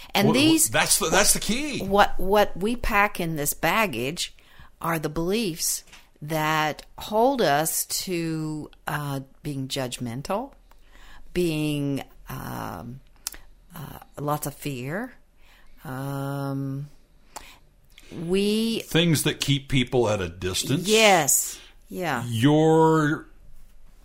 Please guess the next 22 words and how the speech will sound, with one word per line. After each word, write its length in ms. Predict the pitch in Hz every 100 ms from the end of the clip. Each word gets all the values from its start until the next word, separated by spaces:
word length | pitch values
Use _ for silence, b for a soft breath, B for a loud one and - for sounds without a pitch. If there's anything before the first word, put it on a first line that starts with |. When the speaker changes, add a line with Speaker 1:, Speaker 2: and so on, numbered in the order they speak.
| - - - 64 139 127 120
Speaker 2:
I 40 |
mean, 180 | 139 131 -
I, 140 | 127 - 120 -
another 300 | 127 135 160
thing 180 | 143 143
that's 120 | 117
coming 300 | - 139 131
to 100 | 120
me 140 | 123 120
about 400 | 107 117 110 98
baggage 720 | 107 147 160 117 110 107 117
is 500 | 123 131 127 123 - B B B B B - - -
when 260 | 123 135 135
people 380 | 143 139 156
think 520 | 123 - 151 165 - -
that 260 | 143 -
they're 440 | 107 92 135 143 143
superior 880 | - 147 - 139 160 190 175 104 101
or 220 | 117 127
they're 300 | 110 139 143
inferior. 1080 | 139 143 175 175 - 131 104 92 80 - -
Speaker 1:
Mm-hmm. 400 | 175 165 170